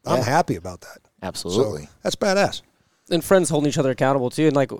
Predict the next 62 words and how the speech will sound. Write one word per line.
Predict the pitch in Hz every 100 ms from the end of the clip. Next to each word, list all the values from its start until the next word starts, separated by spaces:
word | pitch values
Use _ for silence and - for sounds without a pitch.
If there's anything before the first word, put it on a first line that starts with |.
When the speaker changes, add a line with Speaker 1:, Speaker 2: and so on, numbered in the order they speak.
| -
Speaker 3:
anyone | 165 180
who | 165
buys | 160 156
a | 127
bow, | 135 170 143
they're | 143
buying | 160 151
a |
bow | 127 143 147 131 -
because | 131 135 127
one | 139 139
of |
their | 131
friends | - 139 135
has | 123 117
a |
bow. | 117 107
Speaker 2:
Correct. | 117 123
Speaker 3:
So | 143 135 127
if | 135 127
you're | 165
shooting | 156 165 175
with | 143
a | 143
new | 147
shooter, | 143 156 156 135 127 - - -
pay | - 185
attention | 196 196 180
to | 165
them, | 170
too. | 151 165
Help | 135 147
them | 147 143
out | 131 120 -
as | 135
much | 139 127
as | 123
you |
can. | 127 127 120 120 - -
Speaker 2:
Right. | 117 107 90 - _ 131
And | 147 -
I, | 139 - 135
I | 170
always | 151 117
say, | - 107
like, | 101 87 87 - _ _ _ _ _ _ _ - - - - _ -
you | 95
know, |
just | 87 127
because | - 113 92
you've | 87
been | 87
shooting | 101 78
a |
bow | 80 87
for | 107 85
years | 78 82
doesn't | 92 87 90
mean | 90 85 85
you | 92
can't | 104 80
improve. | 73 95 87